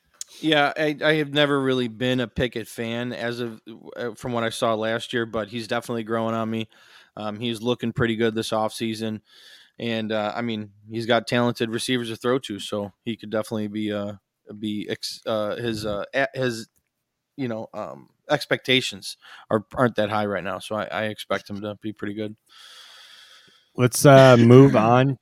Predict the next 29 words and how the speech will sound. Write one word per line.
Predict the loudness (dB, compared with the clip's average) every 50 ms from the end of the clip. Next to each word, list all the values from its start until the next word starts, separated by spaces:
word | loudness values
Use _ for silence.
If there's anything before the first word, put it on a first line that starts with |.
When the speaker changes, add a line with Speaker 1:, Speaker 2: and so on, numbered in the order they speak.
| -6 -2
Speaker 2:
to | 2 4 6 6 6 6 6 6 4 4
running | 2 2 0 0 0 0 0
backs. | 0 -2 -2 -4 -8 -12 -16 -18 _ -12 -10 -8 -8 -8 -8 -10 -12 -6 0
Um, | 2 4 4 4 2 0
Speaker 1:
Oh, | 0
yeah. | -2 -4 -4 -4
Speaker 2:
I | 0 2 4
was, | 4 4 4 0 -4 -12 -16 _ _ _ _ _ _ _ _ -14 -12 -12 -12 -12 -14
when | -16 -12 -6 -2 0 2
I | 4 4
was | 4 4 4
talking | 2 0 2 2 0 0 0 -2 -2 0 0 0
about, | 0 0 0 0 0 -2 -4
I |
think | -6 -6 -8 -8 -6 -4
it |
was | -6 -6 -6 -8
Love, | -8 -6 -6 -4 -4 -4 -6 -8 -12 -20 -20 _ _ _ _ _ -20 _
something | -8 -2 -2 0 2 4 4 6
must | 6 4 4 2
have | 0 0
been | 2 2
up | 0 0 0 0
on | 0 0 0
your | -2 -2
screen | -4 -8 -10 -8 -6 -4 -4 -2 -2
that | -4 -4 -4
was | -6 -10 -10
red | -10 -8 -6 -6 -4 -4 -6 -6